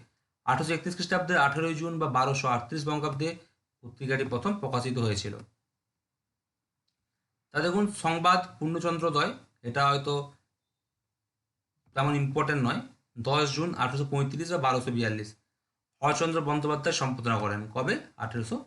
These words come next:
পঁয়ত্রিশ খ্রিস্টাব্দে। ন নম্বরটা ইম্পর্টেন্ট নয়, ছাড়ুন। দশ নম্বর দেখুন তত্ত্ববোধিনী পত্রিকা, ষোলোই আগস্ট আঠেরোশো তেতাল্লিশ বা বারোশো পঞ্চাশ বঙ্গাব্দ, অক্ষয় কুমার দত্ত। অক্ষয় কুমার দত্ত সম্পাদনা করেন কবে? আঠেরোশো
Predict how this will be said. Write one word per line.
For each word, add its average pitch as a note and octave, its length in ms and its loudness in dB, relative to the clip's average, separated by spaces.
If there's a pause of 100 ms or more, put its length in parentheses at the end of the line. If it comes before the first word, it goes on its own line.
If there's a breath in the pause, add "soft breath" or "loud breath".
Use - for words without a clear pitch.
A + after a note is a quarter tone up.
(480)
পঁয়ত্রিশ C3+ 360 0
খ্রিস্টাব্দে। - 380 -6 (960)
ন - 100 -4
নম্বরটা D3+ 340 0
ইম্পর্টেন্ট C#3+ 400 0
নয়, C#3+ 160 0
ছাড়ুন। C#3 240 0 (100)
দশ C#3 140 2
নম্বর E3 200 0
দেখুন F3 200 2
তত্ত্ববোধিনী D#3 540 0
পত্রিকা, C#3+ 320 -2 (160)
ষোলোই D3 300 4
আগস্ট G3 260 2 (640)
আঠেরোশো B2 260 2
তেতাল্লিশ B2+ 400 2 (140)
বা B2+ 160 4
বারোশো B2+ 320 2
পঞ্চাশ B2+ 400 2
বঙ্গাব্দ, G#2 320 -2 (800)
অক্ষয় E3 320 0
কুমার D3 240 2
দত্ত। A2+ 240 -2 (680)
অক্ষয় E3 220 0
কুমার F3+ 180 4
দত্ত F3+ 140 -2 (100)
সম্পাদনা E3 320 2
করেন E3+ 180 2
কবে? F#3 160 2 (400)
আঠেরোশো B2+ 300 -2